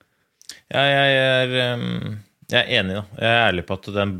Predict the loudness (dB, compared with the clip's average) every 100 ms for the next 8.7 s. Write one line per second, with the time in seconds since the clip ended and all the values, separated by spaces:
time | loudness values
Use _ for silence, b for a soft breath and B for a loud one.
0 | -10 -14 -8 -6 -6 -6 -4 -2 0 0
1 | -2 -4 -4 -2 0 0 0 0 -2 -4
2 | -8 -6 -6 -4 -6 -4 -6 -6 -4 -2
3 | -2 -2 0 0 -2 -6 -2 2 2 2
4 | 0 0 4 4 4 2 4 2 2 0
5 | 2 0 0 -6 -4 -2 0 -2 -4 -6
6 | B B B B -2 -2 -2 -4 -4 -2
7 | 0 4 4 4 2 -2 B _ _ b
8 | b b b b _ -2